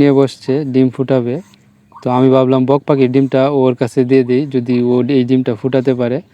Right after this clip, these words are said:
কারণ বক পাখি যেহেতু বাহিরে থাকে, সবসময় all time বাহিরে থাকে, অন্যান্য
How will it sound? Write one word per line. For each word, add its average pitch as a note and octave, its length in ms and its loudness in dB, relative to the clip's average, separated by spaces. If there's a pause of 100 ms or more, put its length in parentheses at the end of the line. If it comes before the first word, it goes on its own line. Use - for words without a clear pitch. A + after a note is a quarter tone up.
(380)
কারণ A#2+ 180 -2 (100)
বক C3+ 200 2
পাখি C#3 260 2
যেহেতু C3 240 2 (100)
বাহিরে C3 380 2
থাকে, A#2+ 200 -2 (140)
সবসময় C3 480 -2
all B2 160 2
time C3 200 2
বাহিরে B2+ 320 0
থাকে, B2 240 -2
অন্যান্য B2 260 0